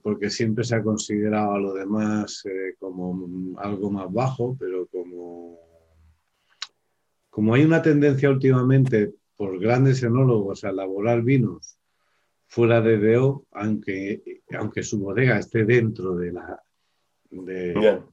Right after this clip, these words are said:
Speaker 1: del ámbito geográfico de la D O, pero se han
Speaker 2: Mm.
Speaker 1: querido salir, pues, por temas de elaboración o de variedades o de historias de estas, pues,
Speaker 2: Ujú.
Speaker 1: últimamente cada vez hay más vinos que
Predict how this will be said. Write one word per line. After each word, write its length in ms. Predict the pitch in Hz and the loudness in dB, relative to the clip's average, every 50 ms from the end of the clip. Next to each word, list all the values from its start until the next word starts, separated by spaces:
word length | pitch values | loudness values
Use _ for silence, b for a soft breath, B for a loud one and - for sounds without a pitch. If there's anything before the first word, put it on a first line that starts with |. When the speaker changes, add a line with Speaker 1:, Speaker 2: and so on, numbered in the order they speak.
| _ _ _ | _ _ _
Speaker 1:
del 160 | - 104 104 | -8 -6 -2
ámbito 400 | 104 110 107 104 104 92 107 101 | -2 0 0 0 0 -2 -2 -6
geográfico 720 | - - 107 101 104 107 107 107 104 - 113 101 - 107 101 | -6 -4 -4 -2 0 0 -2 -2 -4 -4 -8 -6 -4 -4 -4
de 120 | 104 101 | -2 -2
la 140 | 98 98 101 | -2 -2 -2
D 180 | 101 107 107 120 | 0 0 2 2
O, 180 | 135 151 143 B B B B B B _ _ _ _ _ _ _ _ | 0 0 -2 B B B B B B _ _ _ _ _ _ _ _
pero 220 | - 113 104 107 | 0 0 0 0
se 140 | 104 - 117 | 0 0 0
han 80 | 113 113 | 0 2
Speaker 2:
Mm. 60 | 110 | 2
Speaker 1:
querido 280 | 107 110 117 113 110 | 2 2 2 0 -2
salir, 460 | 107 - 113 110 113 131 131 127 123 - | -2 -2 0 2 4 4 4 4 2 0
pues, 160 | - 98 90 - | -4 -8 -8 -8
por 420 | - 101 95 98 95 95 92 90 90 | -10 -10 -8 -8 -6 -6 -8 -8 -6
temas 340 | - 113 110 104 107 104 95 | -4 -2 0 0 0 0 -2
de 80 | 104 104 | -2 -2
elaboración 1000 | 101 95 98 101 98 95 90 - - - 117 117 120 120 117 117 117 110 107 104 | -2 -2 -2 -4 -4 -4 -8 -8 -2 2 2 4 4 4 4 4 4 2 2 0
o 260 | 98 95 95 95 92 | -2 -4 -6 -8 -6
de 120 | 95 95 90 | -6 -6 -6
variedades 960 | 90 90 92 95 92 90 90 101 117 127 123 107 107 101 98 95 92 - - | -6 -4 -4 -2 -2 -2 0 0 0 0 2 2 0 0 0 -2 -6 -8 -8
o 140 | 95 90 90 | -6 -6 -4
de 160 | 90 90 90 | -4 -4 -6
historias 840 | 90 - _ - 110 107 110 110 110 107 107 110 110 110 107 107 | -8 -8 _ -4 -2 -2 0 0 0 0 0 0 0 0 0 0
de 120 | 110 123 127 | 0 0 0
estas, 420 | 127 - - 170 185 180 180 _ _ _ _ _ _ _ _ _ _ _ _ _ _ _ _ _ | 0 -2 -4 -4 -4 -4 -8 _ _ _ _ _ _ _ _ _ _ _ _ _ _ _ _ _
pues, 300 | _ 120 120 160 156 151 | _ 4 6 6 6 6
Speaker 2:
Ujú. 260 | 143 156 156 - - _ - - | 4 2 0 -4 -10 _ -6 0
Speaker 1:
últimamente 720 | 143 135 127 131 - 151 139 147 151 151 156 156 190 180 | 2 2 2 4 4 6 6 6 6 6 6 6 4 4
cada 160 | 151 135 117 113 | 6 4 6 6
vez 180 | 117 120 123 | 4 4 4
hay 100 | 143 147 | 4 4
más 240 | 147 151 151 147 135 | 6 6 6 4 4
vinos 380 | 131 139 151 156 175 196 185 180 - - | 4 4 4 4 4 2 0 -2 -6 -6
que 160 | - 104 92 | -6 -6 -6